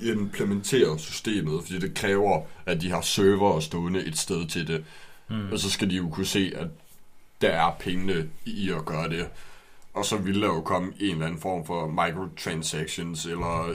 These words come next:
Speaker 1: et andet system, du skal købe ekstra for det, for at det, jeg tror, at de vil gøre det muligt.
Speaker 2: Ja.
Speaker 1: Og det tvivler jeg på, at de vil gøre, fordi jeg tror også, de vil synes, det vil skade serien i sig selv for det.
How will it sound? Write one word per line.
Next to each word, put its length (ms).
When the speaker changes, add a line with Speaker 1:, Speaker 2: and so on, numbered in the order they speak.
Speaker 1:
et 120
andet 360
system, 440
du 60
skal 280
købe 380
ekstra 340
for 200
det, 200
for 180
at 180
det, 200
jeg 160
tror, 300
at 160
de 60
vil 140
gøre 160
det 100
muligt. 480
Speaker 2:
Ja. 120
Speaker 1:
Og 80
det 140
tvivler 400
jeg 100
på, 80
at 80
de 100
vil 120
gøre, 240
fordi 180
jeg 120
tror 200
også, 160
de 80
vil 200
synes, 320
det 120
vil 120
skade 400
serien 560
i 60
sig 160
selv 340
for 160
det. 160